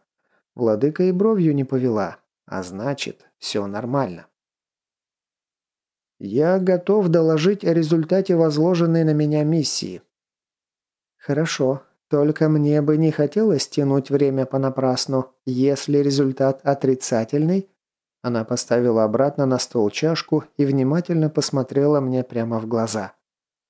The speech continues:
«Первым делом сообщи его. От этого будет зависеть, в каком ключе будет проходить наш дальнейший разговор».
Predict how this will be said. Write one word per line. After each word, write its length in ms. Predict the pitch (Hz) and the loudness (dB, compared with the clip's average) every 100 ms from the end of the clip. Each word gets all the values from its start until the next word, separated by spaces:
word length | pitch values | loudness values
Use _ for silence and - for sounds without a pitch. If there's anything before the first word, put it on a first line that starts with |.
| _ _ _ _ _ - | _ _ _ _ _ -4
«Первым 540 | 131 143 165 185 180 | 0 2 2 2 2
делом 400 | 170 160 170 180 | 2 2 2 0
сообщи 640 | - 170 156 147 - - | 0 0 0 0 -6 -2
его. 540 | 202 147 127 127 127 - _ _ | 2 2 2 2 0 -6 _ _
От 260 | 135 135 - | -4 -2 0
этого 560 | 135 139 185 190 131 - | 0 0 -2 -2 -2 -4
будет 480 | 143 135 131 131 131 | -4 0 2 2 0
зависеть, 720 | 135 135 131 165 - - - _ | 2 2 2 0 -2 -8 -12 _
в 60 | _ | _
каком 400 | - 123 156 151 | -4 0 0 0
ключе 460 | - 139 131 160 165 | 0 0 0 0 0
будет 400 | 151 156 160 - | 2 0 0 0
проходить 600 | 156 - 131 143 165 147 | -2 0 0 0 -2 0
наш 260 | 143 147 | 0 0
дальнейший 640 | 139 143 135 139 160 - 160 | 0 0 0 0 0 0 0
разговор». 640 | 147 139 151 170 156 - | 0 0 0 0 0 -4